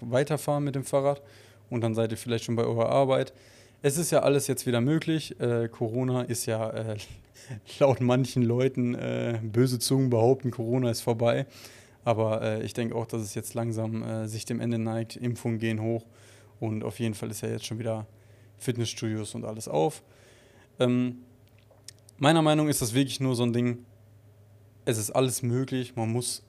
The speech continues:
nur versuchen, Lösungen zu finden und zu gucken, wie es ein, am besten alles für einen läuft und dann wird das schon funktionieren. So, das war auf jeden Fall meine Story, wie ich vom Auto zum Fahrrad gekommen bin und zum Nahverkehr, also dass ich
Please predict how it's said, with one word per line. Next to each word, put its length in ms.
nur 480
versuchen, 540
Lösungen 320
zu 120
finden 520
und 200
zu 100
gucken, 420
wie 80
es 140
ein, 320
am 120
besten 300
alles 300
für 120
einen 220
läuft 340
und 120
dann 340
wird 140
das 140
schon 380
funktionieren. 640
So, 300
das 180
war 160
auf 160
jeden 140
Fall 160
meine 220
Story, 420
wie 80
ich 140
vom 180
Auto 460
zum 480
Fahrrad 420
gekommen 380
bin 140
und 100
zum 280
Nahverkehr, 760
also 200
dass 180
ich 200